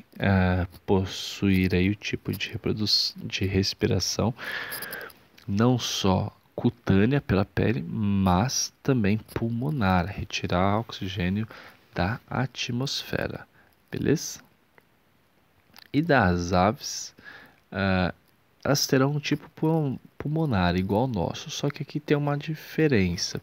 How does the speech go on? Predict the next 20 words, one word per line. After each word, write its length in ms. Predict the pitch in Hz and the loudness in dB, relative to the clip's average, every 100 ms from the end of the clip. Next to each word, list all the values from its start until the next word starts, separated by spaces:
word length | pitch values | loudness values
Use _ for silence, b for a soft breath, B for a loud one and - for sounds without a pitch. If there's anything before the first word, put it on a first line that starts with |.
| - | -4
principalmente 1000 | 156 180 170 - - - 107 110 123 - | 0 0 -2 -6 -6 0 2 2 0 -2
para 400 | - 117 92 98 | 0 4 4 4
aves 300 | 110 110 - | 2 -2 -4
que 160 | - | -2
voam, 800 | 107 - 98 101 120 104 95 101 B B B B B B _ | -2 0 4 6 6 4 2 -2 B B B B B B _
ah, 460 | - 104 92 90 90 - _ - _ _ | 0 4 4 4 2 -6 _ -20 _ _
inclusive 800 | 98 104 - 107 95 95 113 117 107 - | -4 -4 2 2 4 2 0 -2 -4 -2
voam 460 | 95 95 117 143 143 _ _ _ _ | 6 6 6 2 -4 _ _ _ _
em 240 | 113 101 92 | 0 0 2
grandes 440 | 90 98 113 101 | 2 4 4 2
altitudes, 580 | 92 - - 98 110 - | 0 0 -2 0 0 -2
fazem 420 | - 110 95 95 | -2 0 0 2
migração, 720 | 98 104 107 101 - 127 120 - B B B B _ _ | 2 4 4 2 2 2 2 -4 B B B B _ _
elas 420 | 120 127 120 - - - - | 2 4 4 0 -4 -18 2
terão 420 | 139 113 120 127 | 4 6 4 2
aqui, 240 | 107 - | -2 2
ó, 60 | 110 | 2
estruturas 500 | 98 - 113 - 120 | 2 -2 -4 -2 -2
chamadas 480 | - 110 117 120 104 | 0 0 2 2 0
de 220 | 123 | 0